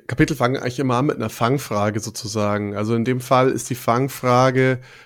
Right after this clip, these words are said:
ähm, sollte die Schädlichkeit von Drogen über ihren legalen Status entscheiden? Und, äh, natürlich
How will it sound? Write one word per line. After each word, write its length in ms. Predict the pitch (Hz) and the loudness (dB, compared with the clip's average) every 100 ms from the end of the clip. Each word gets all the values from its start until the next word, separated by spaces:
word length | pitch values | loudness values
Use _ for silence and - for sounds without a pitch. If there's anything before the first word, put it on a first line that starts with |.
| _ | _
ähm, 260 | - 110 113 | -2 -2 0
sollte 280 | - 143 147 | 2 2 2
die 100 | 127 | -2
Schädlichkeit 720 | - 147 156 127 - 127 131 | -2 -2 -4 -8 0 0 0
von 180 | - 117 | -4 -4
Drogen 440 | 110 123 143 143 | -2 0 0 -2
über 200 | 120 117 | -2 -2
ihren 220 | - 117 | 0 0
legalen 460 | 110 120 120 113 113 | -2 -2 0 -2 -4
Status 500 | - 110 131 127 - | -2 0 2 -2 -2
entscheiden? 840 | 107 104 - 104 113 127 151 156 _ _ - - - _ _ - | -4 -4 0 2 2 0 -2 -4 _ _ -20 -20 -20 _ _ 2
Und, 520 | 123 123 120 113 - | 4 4 2 -4 -2
äh, 140 | 120 | 0
natürlich 720 | 113 120 160 160 147 131 - | 0 0 2 4 4 0 -8